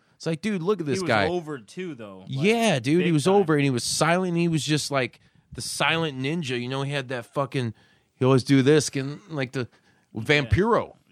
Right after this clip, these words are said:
Speaker 2: Yeah.
Speaker 1: He's another guy who took from Muta and even teamed with Muta, you know, like we were talking about with the I C P in late W C W, and I think they became the tag champs. You know, I think they only held it for, like, a week, <laughs> but
Speaker 2: <laughs> Yeah.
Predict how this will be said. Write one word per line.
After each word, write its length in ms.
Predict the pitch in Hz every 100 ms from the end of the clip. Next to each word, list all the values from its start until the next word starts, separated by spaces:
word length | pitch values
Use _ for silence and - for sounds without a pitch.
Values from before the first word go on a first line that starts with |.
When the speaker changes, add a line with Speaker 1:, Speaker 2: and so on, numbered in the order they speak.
| 110
Speaker 2:
Yeah. 80 | 120
Speaker 1:
He's 180 | 123
another 340 | 151 170 196 131
guy 220 | 123 101
who 140 | 123
took 260 | 120 147 139
from 200 | - 123
Muta 300 | 123 110 90
and 200 | 113 135
even 440 | 143 160 160 170 -
teamed 400 | - 220 240 143
with 200 | 107 110
Muta, 380 | 127 127 101 85
you 100 | 95
know, 140 | 104 113
like 160 | 120
we 40 | 127
were 100 | 127
talking 200 | 135 131
about 220 | 127 139
with 160 | 135 127
the 80 | 131
I 120 | 139
C 160 | 135 139
P 300 | - 165 135
in 180 | 117
late 220 | 110 127 -
W 220 | 139 135
C 160 | - 139
W, 240 | 156 147
and 80 | 143
I 80 | 139
think 200 | 156 165
they 120 | 165
became 340 | 151 151 165 151
the 80 |
tag 360 | 120 147 170 156
champs. 380 | - 98 87 - _ _ _ _ _ -
You 60 |
know, 80 | 107
I 100 | 110
think 160 | 110 120
they 80 | 120
only 160 | 117
held 200 | 104 131
it 80 | 123
for, 100 | -
like, 180 | 107 95
a 60 | 98
week, 400 | 123 151 - 131
<laughs> 0 |
but 140 | 151
Speaker 2:
<laughs> 40 | 185
Yeah. 1080 | 226 190 175 196 190 180 185 165 165 156